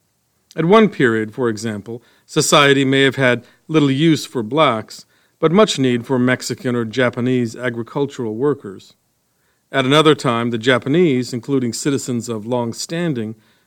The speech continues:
may have been in intense disfavor and removed to war relocation camps,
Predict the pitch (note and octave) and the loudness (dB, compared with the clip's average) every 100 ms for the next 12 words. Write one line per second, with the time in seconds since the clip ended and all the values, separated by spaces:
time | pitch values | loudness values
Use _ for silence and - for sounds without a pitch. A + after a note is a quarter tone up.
0 | _ E3 E3+ C#3 C#3+ C#3 C#3+ C#3 B2+ B2 | _ 6 6 6 4 4 2 0 -2 -2
1 | B2 - D3+ C3 - B2+ - F#3 F#3+ C3 | -4 -2 -4 -4 -6 -8 -6 0 0 0
2 | G#2 - _ _ _ C3+ C#3+ C#3 D#3+ D#3 | -8 -12 _ _ _ 0 2 4 6 4
3 | B2 - C#3 B2 D3 C3+ B2+ C#3 B2+ A#2+ | 2 -2 -2 2 4 4 2 0 0 -2
4 | D#3+ E3 - G#2 - G#2+ F#2 - | -4 -4 -6 -12 -14 -16 -16 -20